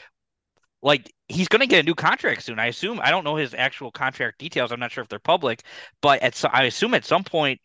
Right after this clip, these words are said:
he's gotta have a contract talks coming up. I, I think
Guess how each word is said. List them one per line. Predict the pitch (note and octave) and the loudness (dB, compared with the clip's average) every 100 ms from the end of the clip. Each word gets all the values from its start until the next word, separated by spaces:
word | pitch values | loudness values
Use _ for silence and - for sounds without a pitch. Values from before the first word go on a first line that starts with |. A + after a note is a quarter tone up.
| - | -8
he's | B2+ B2+ | -6 -2
gotta | A#2 D3 | 0 2
have | D3 C#3+ A2 - | 2 2 -2 -14
a | A2 | -8
contract | - E3+ G#3+ G3+ | -2 0 2 0
talks | - A2 - | -2 -8 -8
coming | A2 G2+ | -10 -6
up. | G#2+ C3+ - - - - _ _ _ _ _ | -6 -6 -10 -20 -18 -20 _ _ _ _ _
I, | C3+ C3 A2+ - - | 0 2 -2 -10 -2
I | C3+ D#3+ | 0 2
think | - G#3+ - | 2 0 -2